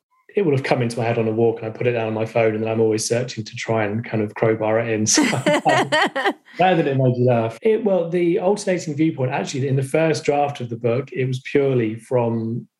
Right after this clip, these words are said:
Speaker 1: Theo's point of view.
Speaker 2: Hmm.
Speaker 1: And there just wasn't something working about it. There's a lot of, there are some fairly sort of big revelations in the book. And what I worked out from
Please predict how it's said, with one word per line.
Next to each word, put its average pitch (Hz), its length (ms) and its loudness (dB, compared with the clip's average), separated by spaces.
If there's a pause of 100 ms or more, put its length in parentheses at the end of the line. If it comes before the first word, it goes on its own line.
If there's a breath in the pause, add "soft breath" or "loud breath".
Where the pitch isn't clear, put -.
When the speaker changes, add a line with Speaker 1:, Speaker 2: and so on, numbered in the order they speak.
(260)
Speaker 1:
Theo's 123 340 2
point 113 300 -4
of 113 80 -6
view. 117 480 -2 (120)
Speaker 2:
Hmm. 180 140 0 (680 loud breath)
Speaker 1:
And 127 800 2 (580)
there 143 140 2
just 135 360 -2
wasn't 151 520 0
something 135 960 2
working 131 420 2
about 117 420 0
it. 127 260 0
There's 123 160 0
a 127 60 0
lot 131 300 0
of, 120 220 0 (340)
there 123 180 2
are 120 40 2
some 123 240 0
fairly 117 360 0
sort 123 200 0
of 113 180 -2 (420 loud breath)
big 131 180 2
revelations 120 960 0 (300)
in 123 140 4
the 113 80 2
book. 120 400 -2
And 117 400 0 (180)
what 156 420 0
I 139 100 2
worked 135 400 0
out 131 300 2
from 127 320 0